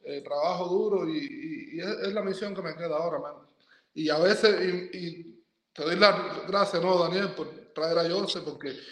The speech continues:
yo como beisbolista, yo puedo decir, puedo hablar de la técnica, lo que sea, y la gente puede decir, "Claro, él jugó con los Yankees, jugó con esto".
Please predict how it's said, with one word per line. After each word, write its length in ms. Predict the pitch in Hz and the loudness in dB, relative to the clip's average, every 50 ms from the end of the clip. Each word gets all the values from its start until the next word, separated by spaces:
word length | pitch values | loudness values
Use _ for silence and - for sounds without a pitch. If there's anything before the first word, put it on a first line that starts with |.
| - - - _ _ _ _ _ _ _ | -20 -20 -20 _ _ _ _ _ _ _
yo 340 | - 156 165 196 208 226 226 | -2 4 6 8 8 8 8
como 420 | 226 220 226 220 220 214 214 208 208 | 6 4 4 4 4 4 4 4 4
beisbolista, 540 | 208 190 185 202 196 220 226 - - 214 | 4 4 4 4 4 4 2 4 4 6
yo 120 | 196 196 190 | 6 6 4
puedo 180 | 202 208 208 196 | 4 2 2 2
decir, 340 | 180 - - 208 202 196 - | 0 -2 -2 -4 -4 -4 -4
puedo 200 | 190 185 185 180 | -2 0 0 2
hablar 320 | 180 185 196 196 196 196 196 190 190 196 - - - - - _ _ _ | 2 2 4 4 4 2 2 -2 -4 -8 -12 -18 -20 -20 -20 _ _ _
de 180 | - 135 143 143 | -10 -8 -6 -4
la 140 | 156 151 | -4 -2
técnica, 420 | 160 185 190 190 190 185 175 165 160 | 0 2 2 2 2 2 0 0 -2
lo 100 | 160 156 | -2 -2
que 100 | 160 156 | -4 -4
sea, 300 | - - 196 196 185 175 | -2 2 4 4 4 4
y 40 | 165 | 6
la 140 | 165 143 | 4 4
gente 300 | 139 208 196 185 196 180 180 | 4 4 2 2 2 2 2
puede 160 | 175 185 175 | 2 2 0
decir, 180 | 170 180 175 180 | 0 -2 -2 -2
"Claro, 400 | - 262 240 226 190 160 156 160 | 2 2 4 4 4 2 2 2
él 60 | 160 | 2
jugó 180 | 180 180 185 | 2 2 2
con 120 | 185 196 185 | 2 2 0
los 120 | 180 170 | 0 -2
Yankees, 300 | 196 220 208 185 160 156 165 | -2 -2 -4 -4 -4 -12 -14
jugó 160 | 180 165 160 | -16 -14 -12
con 100 | 160 175 170 | -12 -14 -14
esto". 140 | - - | -14 -20